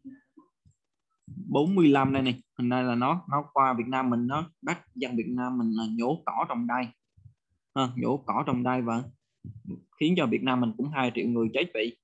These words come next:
vì nạn đói á. Nên đó là vì sao mà,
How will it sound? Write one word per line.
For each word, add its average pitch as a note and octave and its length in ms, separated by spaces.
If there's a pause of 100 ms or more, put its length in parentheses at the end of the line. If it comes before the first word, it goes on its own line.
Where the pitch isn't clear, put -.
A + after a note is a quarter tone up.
(140)
vì A#2 80
nạn A#2 200
đói C#3 200
á. G3+ 80 (4000)
Nên B2+ 320
đó D3 160
là C3 160
vì B2 120
sao B2+ 240
mà, A#2+ 180